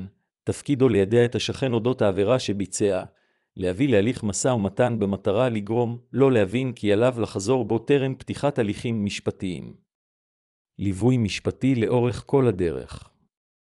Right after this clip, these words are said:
אי אפשר לכתוב מדריך שעוסק בפתרון סכסוכי רכוש מבלי לכתוב על תפקידו של עורך הדין בכל הנוגע לליווי המשפטי. נסביר שבמצבים שבהם לא ניתן לבצע משא ומתן עם הצד השני,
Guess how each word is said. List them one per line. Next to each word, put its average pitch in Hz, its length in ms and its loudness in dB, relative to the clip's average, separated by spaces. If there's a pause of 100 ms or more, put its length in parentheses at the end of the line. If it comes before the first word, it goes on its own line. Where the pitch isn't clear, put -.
(500)
אי 165 200 4
אפשר 113 360 2
לכתוב 104 480 0
מדריך 98 520 -2
שעוסק 110 480 -2
בפתרון 117 540 -4
סכסוכי 113 520 -4
רכוש 117 460 -4
מבלי 107 320 0
לכתוב 120 440 0
על 98 100 0
תפקידו 120 500 -4
של 117 180 -2
עורך 104 320 0
הדין 113 340 -2
בכל 139 320 0
הנוגע 117 360 0
לליווי 104 420 0
המשפטי. - 680 -6 (1000)
נסביר 156 460 0
שבמצבים 101 760 -2
שבהם 113 440 0
לא 131 160 2
ניתן 131 320 0
לבצע 135 440 0
משא 123 260 -2
ומתן 139 460 0
עם 117 120 0
הצד 117 300 0
השני, 80 480 -6